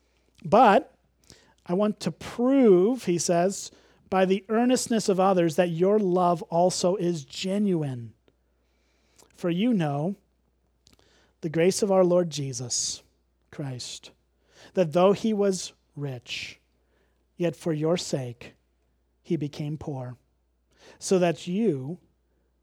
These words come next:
by his poverty, might become rich." There's the gospel.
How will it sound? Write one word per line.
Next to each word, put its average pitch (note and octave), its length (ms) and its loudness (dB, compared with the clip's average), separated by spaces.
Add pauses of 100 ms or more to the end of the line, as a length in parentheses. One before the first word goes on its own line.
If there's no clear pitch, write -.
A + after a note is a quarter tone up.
by F3 160 2
his E3+ 120 0
poverty, C#3 720 -4 (800)
might D3+ 220 -6
become C#3+ 380 -8
rich." - 480 -12 (1800)
There's F#3 200 -2
the G#3+ 100 -2
gospel. G#3 500 -8